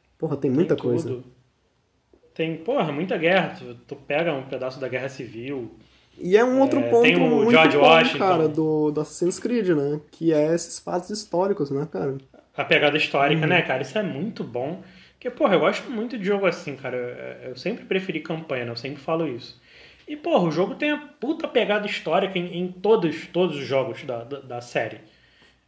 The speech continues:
Speaker 2: E, porra, eu acho isso muito maneiro. Você, na verdade, você faz parte, né, da história.
Speaker 1: Uhum.
Speaker 2: Você sempre participa da, dos momentos históricos, né,
Speaker 1: Sim.
Speaker 2: fazendo alguma coisa.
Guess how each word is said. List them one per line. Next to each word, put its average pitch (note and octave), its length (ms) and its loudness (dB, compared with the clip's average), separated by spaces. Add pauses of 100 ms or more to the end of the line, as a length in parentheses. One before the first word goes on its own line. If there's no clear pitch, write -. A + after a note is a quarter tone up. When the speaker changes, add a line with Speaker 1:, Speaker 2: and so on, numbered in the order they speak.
(120)
Speaker 2:
E, C3+ 60 -18
porra, C3+ 360 0
eu C3 40 0
acho C#3+ 160 -4
isso - 160 -10
muito D3+ 380 -8
maneiro. D3 340 0
Você, C3 500 -2
na C3+ 120 -6
verdade, D3 280 2
você E3+ 220 -2
faz F#3 320 2
parte, E3 420 0
né, C#3+ 120 -2
da C3+ 100 0
história. C3 580 -2
Speaker 1:
Uhum. C3+ 260 -10 (200)
Speaker 2:
Você A#2+ 180 -12
sempre D3 240 -6
participa D#3+ 540 2
da, C3 140 0
dos B2+ 160 -4
momentos C3 340 -6
históricos, B2+ 500 -4
né, C#3 100 -4
Speaker 1:
Sim. C#3 60 -4
Speaker 2:
fazendo A#2 240 -6
alguma B2 280 -6
coisa. B2 340 -6